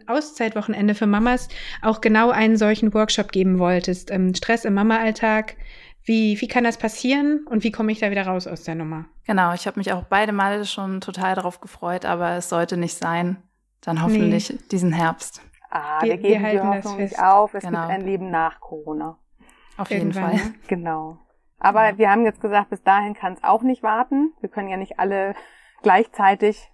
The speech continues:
Speaker 3: alle zwölfhundert Mamster mit uns nach Heiligenhafen fahren. Plätze sind ja immer rar besät und trotzdem wollen wir ja ganz viel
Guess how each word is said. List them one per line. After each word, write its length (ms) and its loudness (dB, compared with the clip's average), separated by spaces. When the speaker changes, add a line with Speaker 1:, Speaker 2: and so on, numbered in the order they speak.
Speaker 3:
alle 320 0
zwölfhundert 800 0
Mamster 640 2
mit 220 -8
uns 260 -8
nach 160 -4
Heiligenhafen 560 2
fahren. 380 0
Plätze 340 -2
sind 220 -6
ja 60 0
immer 240 2
rar 160 6
besät 480 -2
und 180 -8
trotzdem 920 2
wollen 320 0
wir 100 0
ja 160 0
ganz 320 -2
viel 460 -8